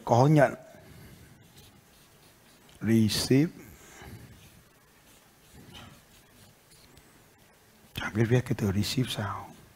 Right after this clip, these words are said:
Cho và nhận, bố viết mẹ tiếng Việt. Sợ gì, sai thì sửa,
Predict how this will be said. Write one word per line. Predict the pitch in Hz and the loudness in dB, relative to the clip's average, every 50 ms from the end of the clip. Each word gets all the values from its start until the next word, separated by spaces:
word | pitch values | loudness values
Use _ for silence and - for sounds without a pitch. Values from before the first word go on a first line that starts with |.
| _ _ _ _ _ _ _ - _ _ - _ _ _ _ - - - - - - - - - - - - - - - - - _ _ _ _ _ _ - - _ - - - - - - - - - - | _ _ _ _ _ _ _ -20 _ _ -20 _ _ _ _ -20 -12 -8 -6 -6 -6 -6 -10 -12 -14 -14 -14 -16 -16 -18 -20 -20 _ _ _ _ _ _ -20 -20 _ -20 -20 -20 -20 -20 -20 -20 -20 -12 -8
Cho | - 113 107 104 95 87 85 87 - - | -4 -4 -2 -2 -4 -6 -8 -12 -12 -14
và | 85 85 | -12 -8
nhận, | 95 104 - - - - | -8 -8 -8 -8 -8 -6
bố | 107 107 | -2 0
viết | 110 117 131 127 - | 2 2 2 2 2
mẹ | 123 110 95 104 - | -2 -2 -2 -4 -4
tiếng | 110 107 110 110 | -2 -2 0 0
Việt. | 113 107 - - - - - - - - - - _ - - _ - - - - - _ _ - - - - - - - - - - - - - - - - - - - - - - - - - - - - - - - - _ - - - - - - - - - - - - - _ - | -2 -4 -6 -10 -18 -20 -20 -20 -20 -20 -20 -20 _ -20 -20 _ -20 -20 -20 -20 -20 _ _ -20 -20 -20 -20 -20 -20 -20 -20 -20 -20 -20 -20 -20 -20 -20 -20 -20 -20 -20 -20 -20 -20 -20 -20 -20 -20 -20 -20 -20 -20 -20 -20 _ -20 -20 -20 -20 -20 -20 -20 -20 -20 -18 -18 -20 -18 _ 0
Sợ | - 139 - - 123 123 | 2 2 4 4 4 2
gì, | 110 104 127 127 131 131 123 120 123 | 4 6 6 8 8 6 6 2 -2
sai | - - 156 160 165 170 170 170 170 143 | 2 4 4 6 6 6 4 4 4 2
thì | 131 | 2
sửa, | 110 - - 135 113 90 82 - - | 0 0 0 0 0 0 -2 -6 -10